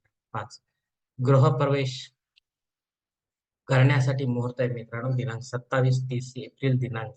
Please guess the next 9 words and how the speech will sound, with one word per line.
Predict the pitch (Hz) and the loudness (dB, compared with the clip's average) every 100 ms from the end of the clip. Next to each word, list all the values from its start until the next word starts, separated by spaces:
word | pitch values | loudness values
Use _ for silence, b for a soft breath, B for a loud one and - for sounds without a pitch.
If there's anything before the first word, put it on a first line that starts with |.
| - | -6
एक, | 123 127 - | -6 -6 -8
पाच | 110 - | -8 -8
आणि | 101 104 | -18 -20
सहा. | - - - _ _ _ _ _ _ _ _ _ _ _ _ _ _ _ _ - | -16 -16 -16 _ _ _ _ _ _ _ _ _ _ _ _ _ _ _ _ 0
मुहूर्ताच्या | 127 151 147 139 139 131 127 | 2 4 2 0 0 0 -2
दुसऱ्या | 123 127 127 | -6 -2 0
भागात | 127 110 113 - | 0 -4 -8 -12
पाहूया | 107 104 104 | -14 -14 -20
मित्रांनो. | _ _ 107 107 127 | _ _ -10 -10 -10